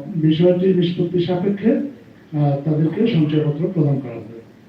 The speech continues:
এছাড়া আপনার এই ক্যাটাগরির, আহ, যারা আহত আছেন এরকম চারশো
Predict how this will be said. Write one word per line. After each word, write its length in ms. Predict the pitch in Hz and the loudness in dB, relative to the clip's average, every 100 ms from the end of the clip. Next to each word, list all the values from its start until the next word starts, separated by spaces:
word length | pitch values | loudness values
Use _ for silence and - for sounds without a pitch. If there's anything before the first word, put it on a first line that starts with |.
| - - - 156 | -20 -20 -12 0
এছাড়া 420 | 170 170 185 190 190 | 2 4 4 4 2
আপনার 520 | 165 165 175 170 170 - - - | 0 0 4 4 4 0 -10 -6
এই 200 | 175 175 | 2 4
ক্যাটাগরির, 720 | 170 175 165 170 180 180 - 170 | 4 2 4 6 6 6 2 2
আহ, 280 | 156 156 | 4 4
যারা 160 | 156 160 | 4 4
আহত 260 | 156 160 170 | 2 2 2
আছেন 360 | 156 170 151 | 2 2 4
এরকম 200 | 151 156 | 4 2
চারশো 300 | 156 143 175 | 0 -2 -2